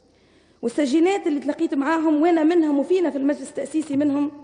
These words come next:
بعثوا برسالة إلى المجلس الوطني التأسيسي يقولوا لكم فيها: "ساندونا في استرجاع حقوقنا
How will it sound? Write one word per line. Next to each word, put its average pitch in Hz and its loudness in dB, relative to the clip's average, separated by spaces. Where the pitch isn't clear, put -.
بعثوا 311 -2
برسالة 285 0
إلى 247 -2
المجلس 269 -2
الوطني 269 -2
التأسيسي 302 -2
يقولوا 302 -2
لكم 294 -4
فيها: 269 0
"ساندونا 349 2
في 339 -4
استرجاع 302 0
حقوقنا 254 -2